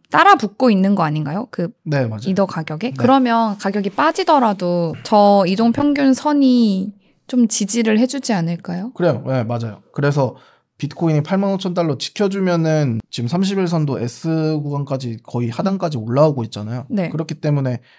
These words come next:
Speaker 2: 웬만하면 S 구간에서 마무리될 수는 있지만 만약에 비트코인이 팔만 오천 달러 이탈을 해서 더 깊게 조정이 나오면, 어, 여기까지는 추가적으로 열어둘 필요는 있다.
Speaker 1: 음.
Speaker 2: 근데 에스에스 구간 오면 여기는 되게 중장기적으로 좀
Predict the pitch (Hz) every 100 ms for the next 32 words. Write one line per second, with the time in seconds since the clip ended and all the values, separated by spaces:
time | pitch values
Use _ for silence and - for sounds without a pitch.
0 | _ 120 156 185 190 185 131 127 175 170
1 | 160 151 139 117 120 135 139 127 123 -
2 | 147 160 147 - 113 117 123 107 110 120
3 | 117 - - 120 113 143 156 156 151 147
4 | 131 113 - 127 120 127 151 196 220 _
5 | _ _ - 156 151 135 - 135 123 120
6 | 120 107 101 110 120 180 - - 113 127
7 | 151 156 135 139 160 196 _ _ _ -
8 | 175 160 147 143 117 117 117 165 - 202
9 | 196 110 - - 113 214 196 _ _ _
10 | - - - 127 - - 120 110 104 104
11 | 110 120 151 139 123 104 110 107 _ _
12 | _ - 117 123 117 110 104 101 110 87